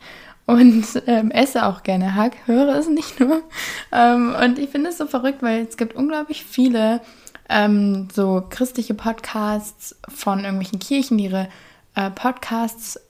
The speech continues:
also ihre Predigten als Podcast veröffentlichen. Aber es gibt irgendwie noch nichts so einfach mal, „Lass uns doch mal plaudern.“ Also zumindest ist mir noch nichts untergekommen. Und ich dachte,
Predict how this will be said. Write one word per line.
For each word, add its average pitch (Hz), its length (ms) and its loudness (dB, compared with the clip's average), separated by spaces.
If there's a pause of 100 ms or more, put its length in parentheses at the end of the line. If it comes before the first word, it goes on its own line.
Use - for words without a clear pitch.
(140)
also 196 200 0
ihre 190 180 -2
Predigten 233 400 0
als 202 120 -4
Podcast - 420 -8
veröffentlichen. 208 540 -4
Aber 233 100 0
es 220 80 -6
gibt 302 200 -8
irgendwie 339 240 -4
noch 285 180 -2
nichts 254 520 0
so 269 360 0 (540)
einfach 269 540 -2
mal, 240 640 -2 (640)
„Lass 233 200 -6
uns 277 180 -6
doch - 180 -18
mal 285 120 -8
plaudern.“ 226 600 -4
Also 262 220 2
zumindest 359 320 -2
ist 285 120 -6
mir 302 120 0
noch 277 140 2
nichts 226 180 0
untergekommen. 214 680 -2
Und 240 120 4
ich 226 80 0
dachte, 277 400 -4